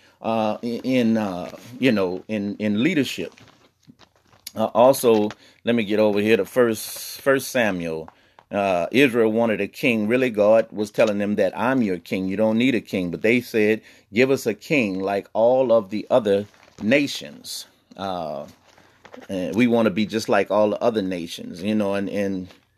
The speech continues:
uh, that's been a downfall for, in many areas of soc-, uh, society.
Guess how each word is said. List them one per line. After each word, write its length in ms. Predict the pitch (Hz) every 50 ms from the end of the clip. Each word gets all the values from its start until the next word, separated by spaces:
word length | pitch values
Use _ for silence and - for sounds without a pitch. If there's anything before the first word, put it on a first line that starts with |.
| _ _ _ _ _ _ _
uh, 340 | - 85 80 67 60 50 50 -
that's 300 | 85 113 117 127 - -
been 500 | - 95 110 104 104 104 98 95 95 92 - _ _ -
a 100 | 90 95
downfall 680 | 87 113 110 110 113 110 104 - 110 104 104 101 101 -
for, 460 | - 92 87 90 87 87 87 82 - -
in 200 | 90 92 92 95
many 240 | 113 113 110 - -
areas 420 | 101 104 101 101 98 98 92 85
of 240 | 90 90 85 80 - _ _ _ _ _ - 101 98 - _
soc-, 720 | - - - - - - - - 120 107 - - - -
uh, 220 | 98 98 92 90 87
society. 840 | - - 113 110 - 147 127 117 107 98 90 85 - - 80 73